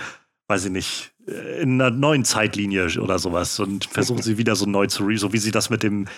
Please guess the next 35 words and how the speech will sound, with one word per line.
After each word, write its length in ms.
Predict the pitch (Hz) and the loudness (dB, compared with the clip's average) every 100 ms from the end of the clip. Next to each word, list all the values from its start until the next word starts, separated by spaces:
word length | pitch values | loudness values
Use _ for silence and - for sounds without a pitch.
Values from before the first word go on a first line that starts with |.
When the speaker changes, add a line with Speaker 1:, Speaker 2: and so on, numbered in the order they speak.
| - | -4
Speaker 1:
Halloween-Film 760 | - 135 120 107 101 113 107 101 | 0 4 4 4 2 2 2 2
ja 100 | 92 | 0
jetzt 180 | 95 95 | 0 2
auch 160 | 110 | 0
gerade 240 | 104 90 87 | 2 0 2
machen, 280 | 90 - | 0 -2
dass 100 | 87 | -4
sie 100 | - | -4
sagen, 300 | 87 90 87 85 - - - | -2 0 -2 -4 -12 -14 0
nee, 120 | 151 | 2
nee, 120 | 170 | 4
wir 140 | 147 117 | 4 4
haben 180 | 135 | 4
alle 140 | 117 135 | 4 4
ignoriert, 480 | 123 131 101 135 - | 4 2 2 2 2
die 60 | |
jetzt 180 | 120 113 | 0 0
im 120 | 113 | -4
Zwischenfeld 600 | - 120 - 117 110 104 | 0 0 0 0 0 0
waren 320 | 101 101 101 | 2 0 0
und 100 | 98 | -2
setzen 280 | 90 98 - | -4 -6 -4
jetzt 120 | 95 | -2
einfach 240 | 101 95 90 | 0 -2 -2
wieder 140 | 101 | -2
direkt 340 | 104 101 95 - | 0 -2 -2 -2
nach 160 | 98 | -2
dem 120 | 104 | -2
ersten 300 | 98 95 - | -2 -2 -2
Halloween-Film 600 | 82 101 92 90 87 101 95 | -2 -2 -2 -6 -4 -4 -2
an. 240 | 92 98 - - - - | -4 -6 -10 -12 -12 -6
Also, 520 | 92 92 92 90 92 - - _ - 170 165 147 | -6 -4 -2 -2 -4 -8 -20 _ -14 -12 -10 -8
kann, 220 | - - 147 | -8 -8 -8
keine 220 | - 95 | -4 -4
Ahnung, 240 | 80 78 | -2 -6